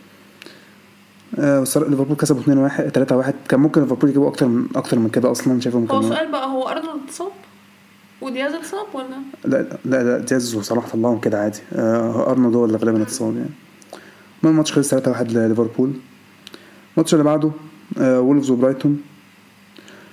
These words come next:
Speaker 1: آه، برايتون كسبوا أربعة واحد تاني.
Speaker 2: أها، شوك.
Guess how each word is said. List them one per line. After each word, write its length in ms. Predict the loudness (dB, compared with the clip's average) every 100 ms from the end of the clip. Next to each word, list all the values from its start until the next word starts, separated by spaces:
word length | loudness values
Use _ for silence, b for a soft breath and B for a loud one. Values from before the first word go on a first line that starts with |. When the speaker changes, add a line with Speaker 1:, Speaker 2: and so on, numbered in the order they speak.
| B 0
Speaker 1:
آه، 520 | 4 4 4 2 0 -6 -20 -20 -20 -20 -2
برايتون 280 | 0 2 2
كسبوا 400 | 2 0 2 2
أربعة 240 | 2 0
واحد 240 | 0 0 -4 -6 -14 -20 -20 -20 -20 0
تاني. 320 | 2 4 2 -2 -14 -14
Speaker 2:
أها، 180 | -10 -8
شوك. 340 | -4 -6 -6